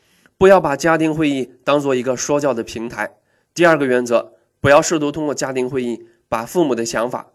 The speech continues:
强加给孩子，否则孩子会一眼看穿，不再进行合作。第三个原则，家庭会议应该每周进行一次，在确定了家庭会议的时间之后，就要雷打不动，因为孩子会根据你的行为来判断出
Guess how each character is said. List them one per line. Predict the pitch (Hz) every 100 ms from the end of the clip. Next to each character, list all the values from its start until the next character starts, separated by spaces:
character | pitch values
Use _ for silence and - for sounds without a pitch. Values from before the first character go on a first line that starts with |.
| -
强 | - 120
加 | 127 120
给 | 113
孩 | 104 90
子， | 110 - _ _ _
否 | - 147
则 | 160
孩 | 165 160
子 | 165
会 | 160
一 | 190 175
眼 | 123
看 | 110 135
穿， | 143 139 - _
不 | 131
再 | 127 131
进 | 123 120
行 | 117
合 | 117 98
作。 | 131 - _ _ _ _ _ _ _
第 | -
三 | 160 175
个 | 170
原 | 143 135
则， | 127 120 - _ _
家 | - 165
庭 | 165 165
会 | 151 147
议 | 139 -
应 | 139
该 | 135 131
每 | 127 117 107
周 | - 135 107
进 | 139
行 | 120 110 110
一 |
次， | 101 113 - _ _ _
在 | - 160
确 | 175
定 | 165 165
了 | 143
家 | 147
庭 | 143 143
会 | 151 147
议 |
的 | 127
时 | 117 127
间 | 131 131
之 | 131
后， | 131 117 - _
就 | -
要 | 139 123
雷 | 117
打 | 131 117
不 | 110
动， | 120 123 _ _ _ -
因 | 151
为 | 143 135 131 -
孩 | - 147
子 | 160
会 | 175 170
根 | 196 190
据 | 185
你 | 139
的 | 120
行 | 120 - 185
为 | 160 127 -
来 | - 135
判 | - 139
断 | 135 127
出 | 131 131